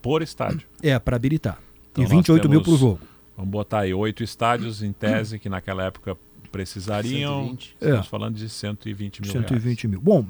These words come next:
Speaker 2: é, o, o, o Colosso da Lagoa certamente já tem essa estrutura, né?
Speaker 1: Bento Freitas
Speaker 2: Bento
Speaker 1: também,
Speaker 2: Freitas
Speaker 1: porque
Speaker 2: também.
Speaker 1: teve a Série
Speaker 2: É,
Speaker 1: B, então.
Speaker 2: é. É, bom, é, se a gente pegar,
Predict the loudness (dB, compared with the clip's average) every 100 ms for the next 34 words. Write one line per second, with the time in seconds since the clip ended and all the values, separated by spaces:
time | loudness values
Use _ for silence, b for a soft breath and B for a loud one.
0 | -2 0 2 2 2 2 2 0 0 -2
1 | 2 4 4 4 4 4 2 -2 -2 -4
2 | -2 -2 -2 0 0 -2 -2 -2 0 -2
3 | -2 -4 -4 -2 2 2 2 -4 -6 -6
4 | -2 0 0 0 -4 -4 -2 0 2 2
5 | 0 -4 -6 -4 -4 -8 -12 -16 -10 -8
6 | -8 -14 B B B B B 4 8 8
7 | 8 8 8 6 4 6 6 6 0 2
8 | 2 2 2 2 0 2 4 4 4